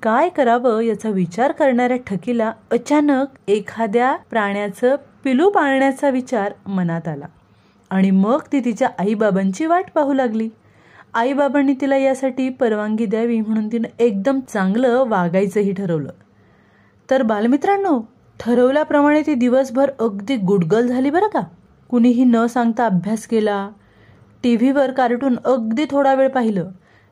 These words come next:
गेम खेळण्यासाठी आजी आजोबांचा मोबाईल मागितला नाही की आजीबाईने "ठकूबाई"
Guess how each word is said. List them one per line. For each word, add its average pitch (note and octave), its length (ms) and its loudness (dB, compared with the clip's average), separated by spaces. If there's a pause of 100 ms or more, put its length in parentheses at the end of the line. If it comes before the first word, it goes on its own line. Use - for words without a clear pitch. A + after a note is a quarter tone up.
(200)
गेम A3+ 300 0
खेळण्यासाठी A#3 720 0
आजी G#3 380 -2
आजोबांचा A#3+ 580 0
मोबाईल A3 380 2
मागितला C4 420 -2
नाही C4 380 0 (460)
की E4 80 0
आजीबाईने C4 720 2
"ठकूबाई" D#4+ 1040 -2